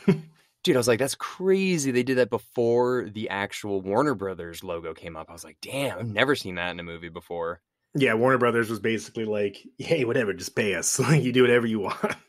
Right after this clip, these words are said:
Speaker 2: Seriously, yeah. I think that's, I don't know. I feel like Warner Brothers is finally like, "We have a huge hit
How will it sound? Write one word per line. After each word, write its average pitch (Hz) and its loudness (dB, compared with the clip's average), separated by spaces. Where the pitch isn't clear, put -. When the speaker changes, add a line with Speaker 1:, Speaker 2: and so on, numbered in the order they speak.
Speaker 2:
Seriously, 107 6
yeah. 110 6
I 107 -2
think 143 -2
that's, - 0
I 113 0
don't 107 4
know. 104 4
I 104 4
feel 131 4
like 113 6
Warner 107 0
Brothers 101 0
is 92 -8
finally 95 -4
like, 90 -6
"We 95 -6
have 95 -6
a 85 -14
huge 143 -8
hit 160 0